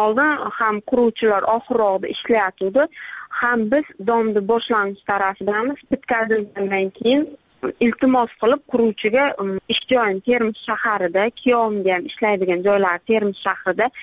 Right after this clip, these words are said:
may oyiga topshirilishi kerak edi. Biz to'yimiz iyulda bo'lgan. Yashash joyimiz yo'qligi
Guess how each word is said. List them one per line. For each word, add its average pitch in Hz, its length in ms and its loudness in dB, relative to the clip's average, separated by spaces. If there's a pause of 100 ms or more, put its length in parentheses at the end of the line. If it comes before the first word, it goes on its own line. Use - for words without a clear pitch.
(300)
may 233 280 2
oyiga 226 420 2
topshirilishi 214 680 0
kerak 202 340 2
edi. 214 160 0 (320)
Biz 208 160 -2 (220)
to'yimiz 247 440 4
iyulda 247 540 4
bo'lgan. 196 320 0 (260)
Yashash 247 360 0
joyimiz 208 420 2
yo'qligi 233 360 2